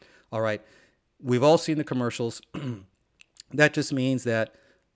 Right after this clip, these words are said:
they have to place your needs first. Well, guess what, ladies and gentlemen? Anybody who is licensed in this business, going all the way back to the eighties, and I have to stress this, anybody who's licensed to manage resources,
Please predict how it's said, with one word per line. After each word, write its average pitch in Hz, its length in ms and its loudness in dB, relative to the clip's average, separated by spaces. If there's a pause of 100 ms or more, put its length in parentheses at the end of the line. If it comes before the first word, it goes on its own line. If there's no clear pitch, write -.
(360)
they 147 260 4
have 143 180 2
to 127 100 -8
place 123 340 -2
your 120 80 -2
needs 113 280 -6
first. - 360 -8
Well, 120 120 -6
guess 156 280 0
what, 147 200 0
ladies 113 260 -4
and 104 80 -4
gentlemen? 107 420 -6
Anybody 131 640 -2 (280)
who 127 220 0
is 110 140 -6
licensed 135 640 -4
in 123 220 -6
this 117 180 -6
business, 104 520 -8 (580)
going 139 360 0
all 151 300 0
the 139 60 2
way 113 160 0
back 98 300 -4
to 107 120 -8
the 98 160 -10
eighties, 101 480 -12 (100)
and 147 140 2
I 147 60 4
have 143 160 0
to 113 80 -6
stress - 340 -4
this, 90 200 -10 (180)
anybody 147 460 2
who's 110 260 -6
licensed 104 560 -6 (460)
to 120 100 -10
manage 135 440 0
resources, 104 800 -8